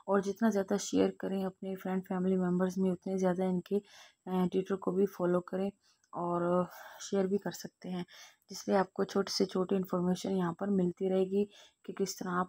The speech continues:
अर्न कर सकते हैं। Google के साथ भी कनेक्ट कर सकते हैं, फॉलो द, उम, इनको शेयर भी कर सकते हैं इनके Twitter वेबसाइट्स को। So इनके सोशल मीडिया लिंक में Twitter में भी कर सकते हैं, Twitter और TikTok and Instagram, Facebook।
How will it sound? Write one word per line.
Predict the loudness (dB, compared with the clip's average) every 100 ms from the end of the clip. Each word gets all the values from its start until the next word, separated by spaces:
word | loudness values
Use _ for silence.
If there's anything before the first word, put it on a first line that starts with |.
| 0
अर्न | 0
कर | 0
सकते | -2 -4 -6 -6
हैं। | -4
Google | -2 -2 -2 -2
के |
साथ | -2 -2
भी | 0 -2
कनेक्ट | -2 -8 -6
कर | -8
सकते | -6 -10 -6
हैं, | -2 -2 -4 _ -20 -20 _ _
फॉलो | 2 6 6
द, | 2 -2 _ -4
उम, | -2 0 0 0 0
इनको | 0 2 2
शेयर | 0 2 2 4
भी | 0
कर | 0
सकते | -4 -6 -4 -4
हैं | 0
इनके | 0 0 0
Twitter | 0 0
वेबसाइट्स | 2 2 0 -2 -4 -4
को। | -8 -14 _ -20 -20 _ 0
So | 6 6
इनके | 6 2
सोशल | 0 -2 2
मीडिया | 4 4 4
लिंक | 4 4
में |
Twitter | 4 2 2 4
में | 4
भी | 2
कर | 0 0
सकते | -4 -12 -6 0
हैं, | 0 2
Twitter | 0 0 2 0 -2 -20 -20 -20 0
और | 4 4 6 6 4 2
TikTok | -4 -8 0 4 6 4 2 -16 _ _ -8
and | -4 -2 -2 -4 _ -2 0
Instagram, | 0 0 -2 -2 -2 0 -2 -4
Facebook। | -10 -10 -12 -16